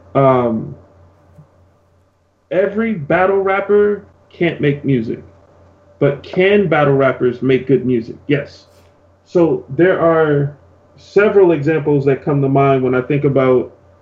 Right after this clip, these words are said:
uh, battle rappers that make good, that make good music, good commercial music on beat. Um, one of the things that I've always kind of kept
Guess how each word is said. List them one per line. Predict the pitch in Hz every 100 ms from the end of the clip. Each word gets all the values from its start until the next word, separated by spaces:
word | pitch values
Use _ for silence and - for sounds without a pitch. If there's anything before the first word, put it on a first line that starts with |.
| _ _ -
uh, | 127 123
battle | 123 160 170
rappers | 165 156 156 143
that | 135 -
make | 135 151 147 147 - _ _ _ _ _ _ _ _ _ _ _ - 135
good, | 143 165 143 - -
that | 143 - -
make | 151 170 -
good | 170 165
music, | 143 185 143 135 -
good | 175 -
commercial | 151 135 160 170 160
music | 143 147 143 143 -
on | 139 127
beat. | 127 110 - _ _ - _ _
Um, | 143 143 135 127 120 - -
one | 131 185 196
of | 180
the | 170
things | 180 170 143
that | 143
I've | 151 147
always | 156 151 151 151 139 -
kind | 151 143
of | 139 123 - -
kept | 170 151 - -